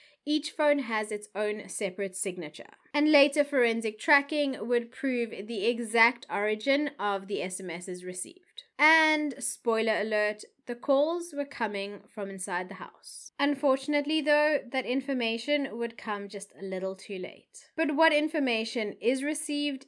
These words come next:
is that Matthew is a liar. The background check comes back, and after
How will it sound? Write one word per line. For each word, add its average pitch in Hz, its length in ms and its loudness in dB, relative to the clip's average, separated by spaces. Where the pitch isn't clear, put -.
is 240 180 -2
that 233 240 -2
Matthew 285 600 -2
is 208 160 -4
a 208 40 0
liar. 151 420 -2
The 254 140 0
background 226 560 4
check 226 400 -4
comes 202 320 -4
back, 254 400 8
and 240 140 0
after 240 540 2